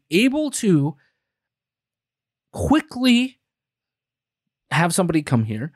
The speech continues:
or stay where they are but be employed in America, right? Like, that, that, that's rising tide, right? We talk about that.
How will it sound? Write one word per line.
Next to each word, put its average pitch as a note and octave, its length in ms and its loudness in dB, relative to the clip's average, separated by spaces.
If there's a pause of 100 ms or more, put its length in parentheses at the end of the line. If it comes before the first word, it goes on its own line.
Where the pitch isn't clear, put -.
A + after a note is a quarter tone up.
(220)
or A3 480 4
stay G#3+ 280 0
where G#3+ 200 2
they F#3+ 180 2
are F3 320 2
but E3 220 -2
be F#3 140 2
employed F3 420 0
in D3 120 0
America, D3+ 580 -2
right? A#3+ 340 -2 (480)
Like, F#3+ 280 -2 (200)
that, - 220 -2 (160)
that, A#3 280 -2
that's A#3 320 -2 (760)
rising A3 320 4
tide, E3+ 340 0
right? F3+ 280 0 (180)
We E3 140 -12
talk F#3+ 220 0
about G#3+ 220 0
that. A3+ 260 -4